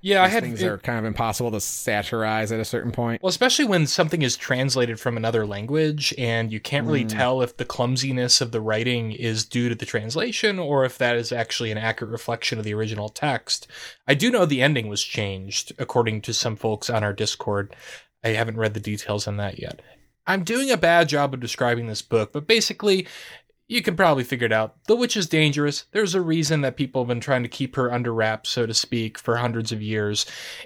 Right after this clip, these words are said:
Speaker 1: And a bunch of meddling kids with a GoPro and bad attitudes, uh, kinda get her to break out of her shell and start to participate more actively in the goings-on in the town. And this
Speaker 2: Hmm.
Speaker 1: leads to an almost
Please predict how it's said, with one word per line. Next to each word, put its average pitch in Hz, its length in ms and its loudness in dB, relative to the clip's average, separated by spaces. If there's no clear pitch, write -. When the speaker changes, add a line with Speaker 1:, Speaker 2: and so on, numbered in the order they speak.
Speaker 1:
And 120 340 2
a 113 60 2
bunch 143 240 2
of 120 100 -2
meddling 156 440 2
kids 160 420 0
with 127 140 0
a 110 40 -2
GoPro 147 720 2
and 117 140 -2
bad 127 240 2
attitudes, 113 880 -2
uh, 113 920 0
kinda 190 280 -2
get 170 180 0
her 180 120 4
to 170 80 2
break 165 300 0
out 165 160 4
of 165 120 0
her 160 200 0
shell 175 380 2
and 110 120 -2
start 127 300 -2
to - 180 -4
participate 131 760 -2
more 120 200 -2
actively 113 600 -2
in 104 80 -2
the 107 80 -4
goings-on 110 760 0
in 107 360 -6
the 107 80 -4
town. - 520 -8
And 123 140 0
this 120 160 -2
Speaker 2:
Hmm. 127 80 -4
Speaker 1:
leads 113 260 0
to 120 220 0
an 110 60 -2
almost 113 600 -2